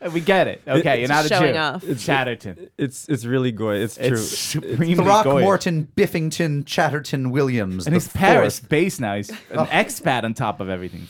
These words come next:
Speaker 4: Uh,
Speaker 1: An
Speaker 4: he's the,
Speaker 1: insult.
Speaker 4: he's the author of the memoir Losing My Cool, and he's written for The Times and Harper's and the London Review of Books and the New Yorker and all sorts of places.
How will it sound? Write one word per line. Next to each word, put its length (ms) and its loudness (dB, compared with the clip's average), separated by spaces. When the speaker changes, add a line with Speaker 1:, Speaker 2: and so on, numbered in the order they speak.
Speaker 4:
Uh, 220 4
Speaker 1:
An 80 2
Speaker 4:
he's 100 2
the, 80 0
Speaker 1:
insult. 280 -8
Speaker 4:
he's 220 -6
the 120 0
author 320 0
of 160 -4
the 40 -6
memoir 360 -2
Losing 260 -4
My 140 -6
Cool, 380 -2
and 140 -10
he's 140 -12
written 160 -16
for 100 -20
The 80 -14
Times 460 -10
and 100 -14
Harper's 580 -8
and 340 -12
the 40 -10
London 280 -10
Review 240 -10
of 80 -16
Books 260 -8
and 100 -12
the 40 -12
New 80 -12
Yorker 340 -4
and 80 -6
all 80 -6
sorts 240 -4
of 60 -8
places. 340 -6